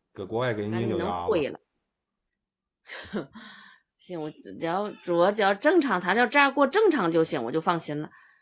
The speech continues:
Speaker 1: 嗯，那我不知道，
Speaker 2: 嗯。
Speaker 1: 那你正不正常，我也不知道啊，我不知道。
Speaker 2: <laughs>
Speaker 1: 他这个收入听起来是正常的，没啥不合理的，唯一不合理的地方就是没有身份，没有执照，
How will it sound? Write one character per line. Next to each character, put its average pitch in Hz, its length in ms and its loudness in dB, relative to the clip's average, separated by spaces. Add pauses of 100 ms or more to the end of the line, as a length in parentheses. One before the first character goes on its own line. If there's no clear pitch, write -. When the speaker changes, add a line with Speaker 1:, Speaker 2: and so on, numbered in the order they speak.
Speaker 1:
嗯， 87 60 -20 (300)
那 117 120 -16
我 90 160 -14
不 92 100 -14
知 92 60 -12
道， 95 60 -10
Speaker 2:
嗯。 104 60 -14
Speaker 1:
那 110 180 -8
你 92 200 -6
正 151 160 -6
不 123 80 -4
正 120 140 -4
常， 92 180 -10
我 101 80 -4
也 107 80 -4
不 92 100 -12
知 85 80 -16
道 87 100 -12
啊， 87 200 -18 (380)
我 92 100 -12
不 - 60 -6
知 92 80 -6 (340)
道。 214 100 -8
Speaker 2:
<laughs> - 560 -20
Speaker 1:
他 147 160 -6
这 - 60 -2
个 170 100 -2
收 165 180 -2
入 202 140 -2
听 123 200 -4
起 120 80 -6
来 90 100 -6
是 101 100 -10
正 110 160 -8
常 82 220 -16
的， 82 80 -16
没 104 140 -8
啥 107 120 -2
不 113 80 -8
合 104 140 -6
理 101 140 -10
的， 85 180 -12 (300)
唯 123 120 0
一 143 120 -2
不 143 100 -6
合 131 160 -4
理 101 100 -4
的 92 60 -8
地 120 100 -6
方 113 80 -4
就 117 100 -6
是 110 60 -4
没 113 80 -2
有 117 120 -2
身 101 200 -8
份， 101 220 -10 (220)
没 113 160 -4
有 104 100 -2
执 90 220 -10
照， 127 360 -8